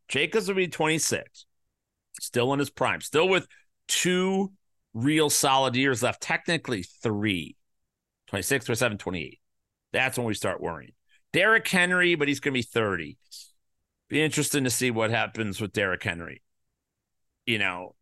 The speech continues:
it, this year, he is one of my most intriguing players. Saquon Barkley will be twenty-seven. Tony Pollard will be twenty-six. Austin Eckler, twenty-eight.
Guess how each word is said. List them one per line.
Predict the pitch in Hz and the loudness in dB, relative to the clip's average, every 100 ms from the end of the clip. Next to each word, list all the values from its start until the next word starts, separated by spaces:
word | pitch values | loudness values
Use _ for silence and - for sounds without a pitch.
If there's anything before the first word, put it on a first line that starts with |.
| _ | _
it, | 113 107 107 101 | -2 -2 -4 -2
this | 151 151 147 | 0 2 2
year, | 139 135 | 4 4
he | 123 156 | 2 0
is | 139 | 2
one | 135 127 | 0 0
of | 120 | 0
my | 113 | -2
most | 110 110 104 - | -2 -4 -4 -6
intriguing | 110 107 - 110 98 90 | -6 -4 -2 -2 -2 -4
players. | - 85 - - - _ _ _ | -4 -6 -8 -16 -20 _ _ _
Saquon | - - 165 165 170 151 | -2 2 2 2 2 4
Barkley | 147 156 165 151 | 4 4 2 2
will | 139 | 2
be | 143 139 | 0 0
twenty-seven. | 143 135 127 - 127 85 - | -2 0 0 2 2 0 -4
Tony | 113 117 | -2 -2
Pollard | 113 120 131 143 131 | -2 2 4 2 2
will | 127 | 0
be | 131 | -2
twenty-six. | - 127 117 - 131 101 - - _ _ _ _ _ _ | -2 -2 -2 0 0 -2 -8 -20 _ _ _ _ _ _
Austin | - 113 120 123 | -2 0 0 0
Eckler, | 131 139 147 | -2 0 -2
twenty-eight. | 143 131 127 131 131 - | -2 -2 2 2 0 -2